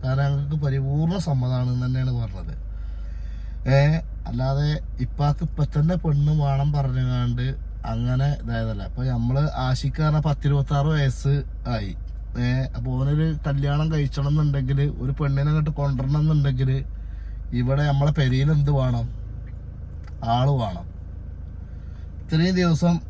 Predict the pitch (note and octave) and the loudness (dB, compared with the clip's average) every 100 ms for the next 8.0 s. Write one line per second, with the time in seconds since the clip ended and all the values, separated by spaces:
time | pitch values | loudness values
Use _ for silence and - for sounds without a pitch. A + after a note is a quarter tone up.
0 | - D3+ D3 - D#3 E3 D#3 - C#3 D#3+ | -2 2 2 2 2 4 2 -2 -2 -2
1 | D3 D3 D#3 E3 D#3+ D3+ D3 C3+ D#3+ D#3 | 0 2 2 2 0 0 0 0 0 2
2 | D3+ D3 C#3 C#3+ D3 C#3+ C#3 - D#3 D#3+ | 2 2 0 0 0 0 -2 2 4 4
3 | D#3 D3+ D3 D3+ D3 D3 C#3 C#3+ D3 D3+ | 4 2 2 0 0 2 2 2 2 2
4 | D3+ D3 C#3 C#3 C#3+ - - - - - | 4 2 2 2 0 -2 -12 -12 -12 -6
5 | D3 C#3+ C3+ C3 C3+ C#3 - - E3 E3+ | 0 2 4 2 0 -4 -4 2 4 4
6 | - - C#3 C#3 C#3+ D3 B2+ - D3 C3+ | -2 -6 -2 0 4 4 2 0 -2 0
7 | C#3 C3+ C#3 D3 - C3 C3+ C3 C3+ C#3+ | 0 0 0 -2 -4 -4 -2 2 2 2